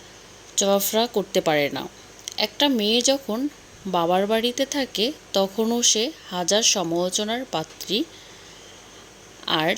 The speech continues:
চলার পথে হাজারো নিয়ম, হাজারো বাধা। ঠিক করে বসো, ঠিক করে ঘুমাও, ঠিক করে চলো। লোকে কি বলবে, সমাজ কি বলবে, পাশের বাড়ির লোকেরা কি বলবে,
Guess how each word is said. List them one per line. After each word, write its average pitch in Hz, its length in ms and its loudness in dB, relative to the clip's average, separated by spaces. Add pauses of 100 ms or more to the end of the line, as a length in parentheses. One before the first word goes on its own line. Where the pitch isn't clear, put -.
(100)
চলার 220 400 4
পথে 269 400 -2 (540)
হাজারো 196 580 2 (300)
নিয়ম, 196 440 0
হাজারো 190 580 0
বাধা। 151 480 -6 (1500)
ঠিক 269 240 2
করে 254 260 4
বসো, 226 540 2
ঠিক 220 140 -4 (100)
করে 214 260 2
ঘুমাও, 202 640 0
ঠিক 208 160 -2 (100)
করে 190 420 0 (260)
চলো। 190 460 2 (460)
লোকে 214 280 2
কি 233 200 -2
বলবে, 214 380 2
সমাজ 196 520 0
কি 208 140 -4
বলবে, 190 500 0 (240)
পাশের 190 360 0
বাড়ির 190 280 2
লোকেরা 180 600 0
কি 208 120 2
বলবে, 185 500 0